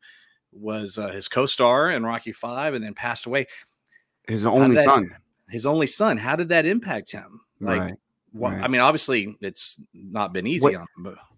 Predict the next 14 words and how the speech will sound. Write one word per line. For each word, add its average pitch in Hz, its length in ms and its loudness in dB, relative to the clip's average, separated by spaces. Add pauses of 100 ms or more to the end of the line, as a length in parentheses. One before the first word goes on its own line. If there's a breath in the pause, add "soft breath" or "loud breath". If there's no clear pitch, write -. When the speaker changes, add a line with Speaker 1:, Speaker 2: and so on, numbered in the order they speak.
Speaker 2:
But - 180 0
he 117 140 -4
didn't 156 160 2
even 135 200 2
talk 120 260 2
about 101 340 0 (120)
any 120 240 0
of 107 80 -6
his 98 160 -8
kids. - 480 -12 (520)
He 127 160 0
didn't 143 140 2
talk 139 260 4
about 98 460 -2